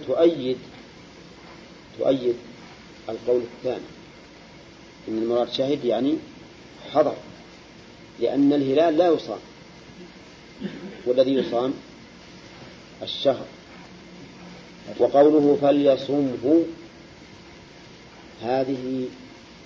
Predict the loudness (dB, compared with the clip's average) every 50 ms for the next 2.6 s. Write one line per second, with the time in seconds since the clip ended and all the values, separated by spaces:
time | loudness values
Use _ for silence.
0 | -20 -20 -16 -10 -4 -2 2 2 2 2 0 0 0 0 2 2 0 -2 -2 -2
1 | -2 -2 -2 -4 -6 -2 -2 -2 -2 -2 -6 -10 -12 -12 -12 -10 -10 -10 -10 -10
2 | -10 -12 -12 -12 -8 -4 -2 0 0 0 -2